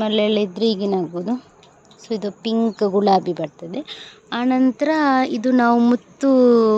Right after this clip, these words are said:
ಮಲ್ಲಿಗೆ ಅಂತ ಹೇಳ್ತೇವೆ, ಈ ಹೂಗೆ ಮುತ್ತು ಮಲ್ಲಿಗೆ ಅಂತ ಹೇಳ್ತೇವೆ. So ಇದೊಂದು ಗಿಡ ಉಂಟು, ಇದು ತುಂಬ ಆಗಿದೆ. ಇದು ಕಟ್ಟಿದ್ರೆ ತುಂಬ ಚೆನ್ನಾಗಿ ಆಗ್ತದೆ. ಅಂತ ಹೇಳಿದ್ರೆ ಮುಟ್ಕೊಳ್ಳಿಕ್ಕೆ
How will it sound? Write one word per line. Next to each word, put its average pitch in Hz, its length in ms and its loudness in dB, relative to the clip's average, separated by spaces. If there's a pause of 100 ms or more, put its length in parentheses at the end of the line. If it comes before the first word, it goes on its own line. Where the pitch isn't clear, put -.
(400)
ಮಲ್ಲಿಗೆ 208 420 0
ಅಂತ 196 200 -6
ಹೇಳ್ತೇವೆ, 185 360 -10 (1000)
ಈ - 100 -4
ಹೂಗೆ 185 340 -10
ಮುತ್ತು 202 300 -10
ಮಲ್ಲಿಗೆ 175 340 -2
ಅಂತ 165 200 -6
ಹೇಳ್ತೇವೆ. - 360 -14 (1040)
So 226 120 -12 (180)
ಇದೊಂದು 196 420 -4 (220)
ಗಿಡ 185 140 -8 (120)
ಉಂಟು, 170 280 -12 (1040)
ಇದು 220 80 -8 (100)
ತುಂಬ 247 200 4 (120)
ಆಗಿದೆ. 175 380 -6
ಇದು 208 100 -8 (100)
ಕಟ್ಟಿದ್ರೆ 233 540 -4
ತುಂಬ 233 180 0 (140)
ಚೆನ್ನಾಗಿ 226 560 -2
ಆಗ್ತದೆ. 170 420 -12
ಅಂತ 180 180 -10
ಹೇಳಿದ್ರೆ 196 320 -6 (160)
ಮುಟ್ಕೊಳ್ಳಿಕ್ಕೆ 240 520 -2